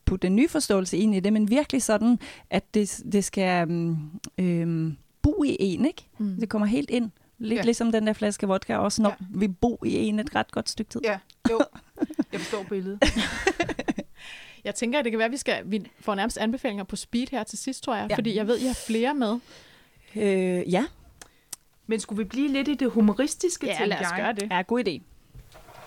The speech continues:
Speaker 3: Det var fordi, at, øh, det var også noget, Ida, hun, øh, efterspurgte lidt.
Speaker 2: Mhm.
Speaker 1: Mhm.
Speaker 3: Og, øhm, og her har vi, øh, en, øh, bog, som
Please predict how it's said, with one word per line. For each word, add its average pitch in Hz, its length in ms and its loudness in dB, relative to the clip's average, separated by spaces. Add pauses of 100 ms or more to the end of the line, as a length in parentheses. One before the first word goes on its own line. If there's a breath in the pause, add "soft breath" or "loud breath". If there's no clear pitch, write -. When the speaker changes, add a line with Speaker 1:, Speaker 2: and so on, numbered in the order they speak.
(260)
Speaker 3:
Det 226 60 -8
var 214 40 -8
fordi, 214 340 -4
at, 214 200 4
øh, 180 220 2
det 190 140 2
var 185 60 0
også 196 200 0
noget, 214 200 4
Ida, 214 180 2
hun, 214 300 4
øh, 165 180 2 (100)
efterspurgte 226 680 4
lidt. 185 260 8
Speaker 2:
Mhm. 233 120 10
Speaker 1:
Mhm. 180 320 10
Speaker 3:
Og, 190 300 4
øhm, 170 420 0 (260 soft breath)
og 208 100 6
her 226 200 6
har 208 220 4
vi, 214 300 6
øh, 151 540 2 (240)
en, 170 260 2
øh, 151 160 0
bog, 226 320 2
som 208 360 4